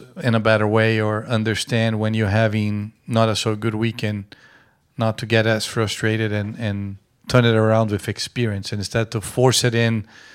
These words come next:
You know, when you're young, you think you can fix everything with force or, you know, just anger or anything like that. I think nowadays I, I evaluate my weekend, especially on race weekends, and I pick my chances, and I try to,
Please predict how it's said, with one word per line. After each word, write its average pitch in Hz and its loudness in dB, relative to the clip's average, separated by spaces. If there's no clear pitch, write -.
You 117 -4
know, 113 4
when 117 2
you're 135 8
young, 120 6
you 107 -2
think 104 -4
you 107 -4
can 98 -4
fix - -6
everything 101 -4
with 95 -8
force 104 -4
or, 95 -6
you 113 -4
know, 101 -4
just 101 -12
anger 107 0
or 104 -2
anything 110 -2
like 101 -2
that. 104 2
I 104 0
think 110 -6
nowadays 104 0
I, 98 -6
I 117 0
evaluate 113 2
my 110 0
weekend, 110 -4
especially 113 -2
on 104 -4
race 110 -4
weekends, 110 -6
and 107 -4
I 107 -4
pick 117 -6
my 110 -2
chances, 110 -6
and 104 -4
I 104 -4
try 110 2
to, 107 -2